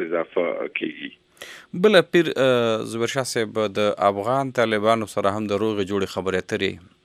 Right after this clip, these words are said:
Speaker 2: آه، روانې دي یا په دغه لړ کې د هغې سره غونډې کیږي. رسمي خبرې لا شروع شوې نه دي، خو د هغې نه وړاندې یو خوا څلور پریزه غونډه روانه ده چې پکې چین،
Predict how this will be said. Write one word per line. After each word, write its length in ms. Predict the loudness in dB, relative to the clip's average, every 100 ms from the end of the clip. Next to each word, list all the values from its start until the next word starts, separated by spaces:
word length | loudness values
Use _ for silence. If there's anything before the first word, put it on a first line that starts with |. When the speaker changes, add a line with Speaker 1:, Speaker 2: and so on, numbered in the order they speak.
| _ -6
Speaker 2:
آه، 500 | -2 -2 -2 -4 -4 -2
روانې 340 | 2 2 0 -2
دي 80 | -2 0
یا 60 | 0
په 60 | -2
دغه 160 | 0 0
لړ 120 | 0 0
کې 80 |
د 80 | 2 2
هغې 160 | 2 -2
سره 180 | -2 -2
غونډې 240 | -2 -2 -2
کیږي. 260 | -2 0 -4 -8 -20 -20 _ -2
رسمي 260 | 0 -2 0
خبرې 300 | 2 4 2
لا 80 | 2
شروع 220 | -2 -4 -2
شوې 260 | 0 0
نه 60 | 0
دي، 140 | -2
خو 100 | 2
د 40 | 2
هغې 140 | 2 0 0
نه 80 |
وړاندې 340 | 0 0 0 0 0
یو 100 | 0
خوا 160 | -2 -2
څلور 240 | -2 0 0
پریزه 280 | 0 2 2
غونډه 160 | 4 4
روانه 220 | 4 2 -2
ده 100 | -8
چې 120 | -10
پکې 180 | -10 -8 -6
چین، 180 | -4